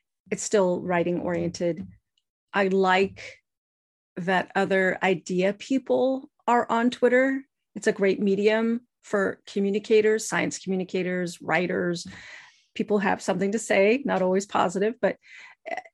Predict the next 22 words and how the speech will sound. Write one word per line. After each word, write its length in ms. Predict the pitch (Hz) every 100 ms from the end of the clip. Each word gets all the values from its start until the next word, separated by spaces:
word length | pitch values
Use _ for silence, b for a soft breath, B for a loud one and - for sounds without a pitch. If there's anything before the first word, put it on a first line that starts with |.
| _
it's, 420 | 226 208 - - _ _ _ _ _ _ _
it's 160 | 220 -
been 200 | 311 392
a 80 | 240
wonderful 500 | 190 226 214 - 208
play 320 | - 214 208
space 360 | - - -
for 160 | - -
me 340 | 117 92 190 _ -
to 100 | 208
just, 360 | 226 214 - - 202
um, 500 | 180 170 170 175 - _ _ _ B B -
and 180 | 208 -
I 120 | 220
use 300 | 220 247 254
it 140 | 262
as 220 | - 214 220
a 40 |
form 420 | - 220 220 226 -
of, 400 | 196 196 190 190 -
uh, 300 | - 175 - -
marketing 600 | 190 302 - 202 208